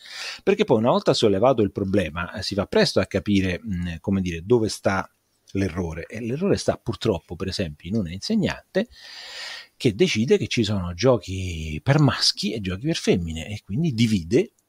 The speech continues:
ed ecco lì la discriminazione, un gruppo in due categorie che in realtà non avrebbero alcuna ragione di sussistere lì, in quel momento e per quell'attività.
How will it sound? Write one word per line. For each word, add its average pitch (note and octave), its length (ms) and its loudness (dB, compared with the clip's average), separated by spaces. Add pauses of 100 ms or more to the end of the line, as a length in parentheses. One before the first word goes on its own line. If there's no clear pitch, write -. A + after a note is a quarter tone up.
ed F2+ 160 -8
ecco F#2 240 -4
lì F#2+ 160 2
la F2 80 -2
discriminazione, F#2 1040 0 (180)
un F3 160 6
gruppo A2 540 2 (840)
in C3 480 2
due A2 260 4
categorie C3+ 580 2
che E2+ 80 -4
in F2+ 100 -4
realtà C#3+ 380 0
non B2+ 160 0
avrebbero B2 340 0
alcuna A2 320 0
ragione G2+ 260 2
di A2+ 60 4
sussistere - 760 0
lì, A#2 340 2
in B2 140 2
quel A#2 200 4
momento A#2 420 4
e G#2 80 6
per G#2+ 160 0
quell'attività. F2 680 -2